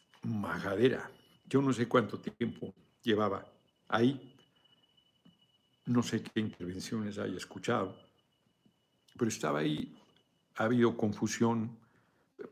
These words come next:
Con la oposición estaba lo mismo, el P R D. El P R D es la parte más vergonzante de la derecha. Pues son de derecha, haciendo el papel más lamentable.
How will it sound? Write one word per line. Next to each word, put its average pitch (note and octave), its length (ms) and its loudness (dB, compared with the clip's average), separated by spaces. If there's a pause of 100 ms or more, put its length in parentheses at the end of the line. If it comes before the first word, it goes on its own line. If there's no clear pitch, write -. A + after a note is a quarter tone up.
(340)
Con F3 160 2
la F3 80 6
oposición F3 560 2
estaba A2+ 480 4
lo A2 100 4
mismo, A#2+ 380 2
el G2+ 60 -4
P - 160 2
R A2 180 2
D. A#2 140 0
El A2 180 -4
P F3 120 4
R E3+ 140 4
D D3 140 2
es C#3 140 -4
la A2+ 200 -2
parte A2 280 0
más G#2+ 240 -2
vergonzante F#2+ 840 -2
de D#2+ 100 -6
la E2 160 -8
derecha. E2 380 -10 (800)
Pues - 140 -14
son A2 180 -2
de G#2 160 0
derecha, D#2+ 560 -8 (720)
haciendo A#2+ 380 0
el G2+ 80 -2
papel G#2 680 -2
más G2+ 420 -4
lamentable. D2 720 -6